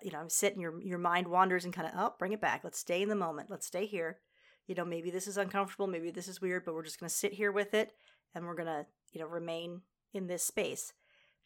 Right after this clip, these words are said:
You have to be kinda open to whatever comes along. And writing is absolutely that. So you can think of writing as meditation.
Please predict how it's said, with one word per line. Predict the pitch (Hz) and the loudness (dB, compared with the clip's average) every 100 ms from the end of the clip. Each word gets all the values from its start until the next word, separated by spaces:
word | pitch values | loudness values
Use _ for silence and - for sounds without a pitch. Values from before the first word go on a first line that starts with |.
| _ _ | _ _
You | 175 | -10
have | |
to | 165 | -6
be | 170 | -2
kinda | 185 180 - | 2 2 4
open | 208 196 160 151 | 2 4 -2 -2
to | 165 | -4
whatever | 160 160 | -2 -2
comes | - 156 156 | -4 -6 -2
along. | 170 208 160 - | 2 4 4 2
And | 185 185 180 | 0 0 4
writing | 185 214 262 | 8 8 8
is | 175 147 | 4 6
absolutely | 196 175 170 226 - 160 | 4 4 0 0 0 -2
that. | 80 - - _ _ _ _ _ _ | -2 -4 -6 _ _ _ _ _ _
So | - 202 190 190 _ - | 8 10 10 4 _ -4
you | 247 | 0
can | 202 | 0
think | 190 - 285 - | 0 -2 -2 0
of | 196 170 | -2 2
writing | 175 170 160 165 - _ _ _ | 0 0 -2 -6 -14 _ _ _
as | 190 196 180 | 0 2 2
meditation. | 170 165 - 254 240 - | 0 0 0 0 0 -4